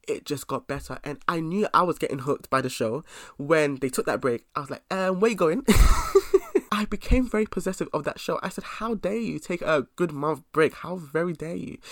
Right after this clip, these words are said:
But the storylines are very interesting. I don't think there's one boring character or one boring storyline. Every single storyline is just very interesting. It's very intriguing. So please, guys,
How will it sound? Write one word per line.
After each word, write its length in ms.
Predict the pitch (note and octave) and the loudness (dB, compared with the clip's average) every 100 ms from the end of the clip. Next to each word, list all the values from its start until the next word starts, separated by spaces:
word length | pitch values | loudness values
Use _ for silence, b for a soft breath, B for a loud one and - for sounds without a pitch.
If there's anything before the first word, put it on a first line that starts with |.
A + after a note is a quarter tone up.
| B B - | B B -2
But 180 | D#3+ D#3 | -2 -2
the 60 | |
storylines 840 | D#3 - F3 E3+ E3 D3+ D3 C#3+ C#3 | -8 0 2 2 0 -4 -4 -6 -6
are 200 | C#3 C3+ | -2 -2
very 320 | C3 C#3 C#3+ | -2 -2 -2
interesting. 800 | C#3 C3+ C3 B2+ B2+ - A#2+ A#2+ A#2+ | -4 -6 -6 -6 -8 -8 -8 -8 -6
I 80 | - | 0
don't 160 | E3+ E3+ | 2 2
think 220 | - D#3+ | -2 -4
there's 160 | C#3+ C3+ | -4 -4
one 260 | C3+ D3 | -4 -4
boring 340 | C3+ C#3 C3+ B2+ | -4 -4 -2 -6
character 580 | - B2+ C#3+ C#3+ - D3 | -8 -8 -8 -8 -10 -8
or 300 | C#3+ C3+ C3 | -6 -6 -6
one 300 | C3 C3+ C3+ | -6 -8 -6
boring 320 | C3 C3 C3 | -6 -6 -8
storyline. 640 | - C#3 C3+ C#3 C3+ C3+ - - | -2 0 0 -2 -4 -8 -10 -8
Every 300 | F3 D#3 E3 | -8 -6 -10
single 320 | - D3+ C#3+ | -10 -10 -10
storyline 640 | - B2+ C#3 C3 A#2+ C3 C#3 B B B _ _ _ - | -10 -8 -8 -6 -8 -10 -16 B B B _ _ _ -4
is 160 | F#3 | -2
just 160 | F#3 - | -2 0
very 180 | D#3+ D#3 | 2 2
interesting. 440 | E3 D3 D3+ - | -2 -4 -8 -6
It's 80 | C#3 | -2
very 120 | D#3 | -2
intriguing. 380 | D#3+ - E3 D3 | -2 -4 -4 -4
So 120 | D3 | -4
please, 300 | C#3 - G#3+ | -6 -2 -2
guys, 380 | G3+ C3 B2 - | 0 -2 -4 -10